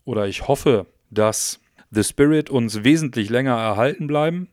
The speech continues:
als jetzt beispielsweise ein drittes Album, was mit Sicherheit auch irgendwann noch mal folgen möge.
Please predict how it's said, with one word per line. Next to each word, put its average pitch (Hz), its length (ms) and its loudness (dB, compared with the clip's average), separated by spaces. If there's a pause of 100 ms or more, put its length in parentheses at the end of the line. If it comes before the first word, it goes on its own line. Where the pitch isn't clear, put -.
(120)
als 113 220 -4
jetzt - 180 -4
beispielsweise 107 720 -2
ein 101 80 -4
drittes 127 340 -4
Album, 127 340 -2
was 117 160 -2
mit 117 140 -4
Sicherheit 120 460 -4
auch 110 100 -4
irgendwann 113 380 0
noch 98 120 -2
mal 101 140 -4
folgen 107 440 0
möge. 135 340 0